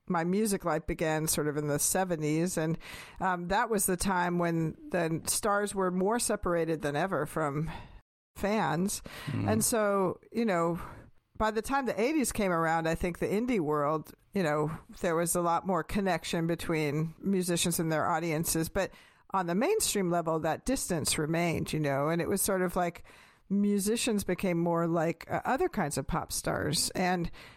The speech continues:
Speaker 1: in that process, uh, the bodies of musicians were forgotten, the working lives of musicians were
Speaker 2: Yeah.
Speaker 1: forgotten or were, um, were hidden. You know, all of the things that, uh, remind us that our musicians are people. <laughs>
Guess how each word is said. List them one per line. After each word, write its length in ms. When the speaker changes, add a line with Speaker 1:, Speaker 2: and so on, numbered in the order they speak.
Speaker 1:
in 220
that 240
process, 840
uh, 320
the 160
bodies 580
of 80
musicians 540
were 100
forgotten, 640
the 120
working 480
lives 380
of 100
musicians 600
were 320
Speaker 2:
Yeah. 60
Speaker 1:
forgotten 920
or 260
were, 520
um, 200
were 240
hidden. 760
You 140
know, 500
all 260
of 180
the 100
things 420
that, 300
uh, 200
remind 440
us 220
that 400
our 160
musicians 580
are 100
people. 400
<laughs> 120